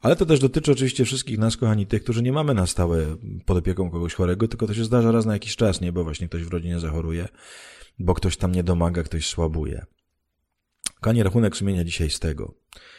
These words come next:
jak się opiekujemy, jak podchodzimy do tych, którzy wymagają takiej właśnie zwykłej, zdrowotnej, wiecie, troski, takiej miłości. Czy my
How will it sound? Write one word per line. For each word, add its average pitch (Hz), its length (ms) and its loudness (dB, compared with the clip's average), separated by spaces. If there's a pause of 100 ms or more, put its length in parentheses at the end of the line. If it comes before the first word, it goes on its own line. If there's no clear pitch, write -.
(380)
jak 113 200 6
się 95 320 2
opiekujemy, 92 640 2
jak 85 200 0
podchodzimy 80 580 -2
do 73 140 -2
tych, 78 160 -6
którzy 78 320 -8
wymagają 78 500 -2
takiej 104 280 -4
właśnie 123 240 0
zwykłej, 120 340 0
zdrowotnej, 95 520 -2
wiecie, 69 280 -8
troski, - 480 -8
takiej 71 300 -8
miłości. 78 460 -6
Czy - 180 -4
my 127 400 -2